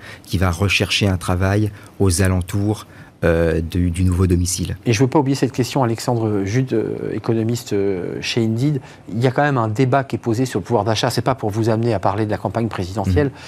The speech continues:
Speaker 2: mais il y a quand même un sujet, euh, en termes de pénurie d'emploi autour du pouvoir d'achat. C'est un
Speaker 1: Ouais.
Speaker 2: sujet que vont devoir s'emparer les, les, les entreprises, les fi-, les branches, euh, en disant, voilà, euh, vous êtes d'accord avec cette analyse-là
Speaker 1: Oui,
Speaker 2: ou pas ?
Speaker 1: avec une inflation à deux virgule huit pour cent sur l'année passée,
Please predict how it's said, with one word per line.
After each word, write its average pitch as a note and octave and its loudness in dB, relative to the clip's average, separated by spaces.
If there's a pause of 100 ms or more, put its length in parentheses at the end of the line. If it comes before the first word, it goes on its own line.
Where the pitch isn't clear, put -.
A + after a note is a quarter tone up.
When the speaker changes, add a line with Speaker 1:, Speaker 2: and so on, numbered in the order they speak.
(200)
Speaker 2:
mais G#2+ 2
il G#2+ -4
y A#2+ 2
a B2+ 0
quand B2+ -4
même B2+ 0
un A#2 2
sujet, B2+ 2 (240)
euh, F2+ -6
en F#2 -6
termes G2+ -2
de F#2 -4
pénurie C3 2
d'emploi A2+ 0
autour A#2 0
du G#2 -2
pouvoir G2+ -4
d'achat. B2 0
C'est A2 -4
un - 2
Speaker 1:
Ouais. F#2+ -4
Speaker 2:
sujet D3 0 (320)
que - 0
vont A2+ 4
devoir A#2 2
s'emparer B2 2
les, A#2 0
les, F2+ -4
les G2 -4
entreprises, C3+ 0 (340)
les D3+ -8
fi-, - -8
les F#2+ -2
branches, C#3+ 2 (320)
euh, D#2 -4
en G2 -4
disant, F#2+ 0
voilà, B2+ 0
euh, G2 -2 (260)
vous A#2+ 0
êtes C3 4
d'accord C#3 0
avec C3 0
cette A#2+ -6
analyse-là B2 2
Speaker 1:
Oui, C3+ 6
Speaker 2:
ou - 2
pas ? F#2 0
Speaker 1:
avec - -4
une G#2 4
inflation G#2 2
à F#2 4
deux F2 0
virgule F2 2
huit F#2+ 4
pour F#2 -4
cent G2 0
sur F#2 0
l'année F2 2
passée, A2 0